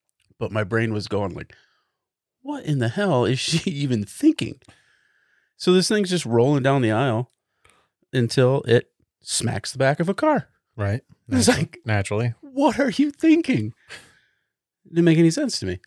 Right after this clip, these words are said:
Speaker 1: So, like, what, what could go into somebody's mind to do that other than, like, you don't care? But, like, how do you, how, how can you,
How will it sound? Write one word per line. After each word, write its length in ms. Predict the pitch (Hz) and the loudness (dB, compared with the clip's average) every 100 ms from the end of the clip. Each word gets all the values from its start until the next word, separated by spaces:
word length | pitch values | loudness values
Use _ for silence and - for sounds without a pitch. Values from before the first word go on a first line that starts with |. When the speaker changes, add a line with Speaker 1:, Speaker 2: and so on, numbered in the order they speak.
| _ | _
Speaker 1:
So, 320 | - 127 120 | -2 2 2
like, 380 | 120 120 117 113 _ _ _ _ _ _ _ _ _ _ _ _ _ _ _ _ _ _ _ _ | 0 0 0 -4 _ _ _ _ _ _ _ _ _ _ _ _ _ _ _ _ _ _ _ _
what, 440 | 131 131 185 - _ _ _ _ _ _ _ _ _ _ | -20 -6 -6 -6 _ _ _ _ _ _ _ _ _ _
what 200 | 170 196 | -4 -2
could 160 | 233 | 0
go 240 | 180 180 165 | 2 2 2
into 300 | 156 165 151 | 2 0 0
somebody's 360 | - 143 131 123 | 0 0 0 0
mind 240 | 131 127 | -2 -2
to 100 | 117 | -4
do 180 | 110 170 | -4 -4
that 300 | 104 78 76 - _ | -2 -4 -6 -12 _
other 140 | 98 98 | -10 -6
than, 200 | 95 90 | -4 -4
like, 260 | 87 - | -6 -6
you 60 | 98 | -6
don't 160 | 85 - | -6 -6
care? 420 | 226 269 - 101 | -4 -2 -2 -2
But, 300 | - 95 - | 0 -2 0
like, 340 | 98 92 - _ _ _ _ _ _ _ _ _ | -2 -4 -8 _ _ _ _ _ _ _ _ _
how 180 | - 180 | -4 2
do 60 | 180 | 2
you, 100 | 156 | 2
how, 160 | 175 196 - - - | -2 -4 -12 -16 -2
how 100 | 180 | -2
can 160 | 175 208 | 0 0
you, 460 | 175 147 123 117 | 2 4 2 -4